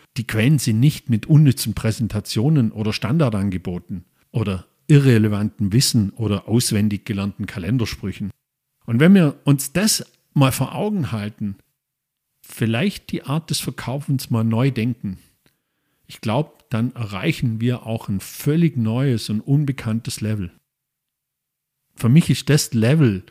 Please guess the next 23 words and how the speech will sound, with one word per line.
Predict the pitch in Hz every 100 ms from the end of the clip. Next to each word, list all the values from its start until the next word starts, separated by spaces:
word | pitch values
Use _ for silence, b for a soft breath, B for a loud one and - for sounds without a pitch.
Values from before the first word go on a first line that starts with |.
| b b b
geprägt | - - - 113 131 156 -
von | - 107 95
Wertschätzung, | 101 156 - 147 123 - 110 104
Leidenschaft, | 95 101 147 156 131 - 107 85 - -
Beziehung | - - - 131 156 131 - B B
und | 135 135
der | 117
Freude, | - 90 123 170 151 104 b b b -
dem | 107
Menschen | 107 139 160 139 113
gegenüber | 104 - 120 139 127
zu | -
helfen. | 95 123 - 101 - _ _ _ _
Aber | - 143
da | 131 117
sind | 165 170
wir | 139 - _ _ _
in | - 120
dieser | 135 127 113 - _ _ _ _ _ _
Autogeschichte, | 123 170 196 151 120 - 113 - 127 - 117
was | 113 107
ich | 117 -
gerade, | 110 135 147 113